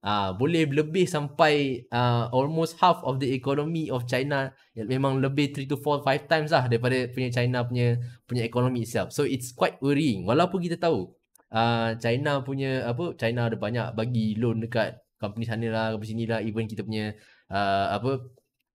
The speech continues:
ah, apa, syarikat-syarikat pembangunan kita yang kat Malaysia pun ada juga ambil China punya, apa, China punya loans lah, katanya lah. Ha, saya pun tidak apa sure sangat bab situ.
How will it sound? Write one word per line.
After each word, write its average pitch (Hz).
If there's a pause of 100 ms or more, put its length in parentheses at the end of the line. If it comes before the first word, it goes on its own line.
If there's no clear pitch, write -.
(260)
ah, 95
apa, 143
syarikat-syarikat 110
pembangunan 110
kita 113
yang 110
kat 107
Malaysia 110
pun 117
ada 104
juga 104
ambil 107
China 104
punya, 104
apa, 151 (380)
China 101
punya 110
loans 120
lah, 113
katanya 113
lah. 117
Ha, 87
saya 95
pun 101
tidak 95
apa 90
sure 107
sangat 95
bab -
situ. 117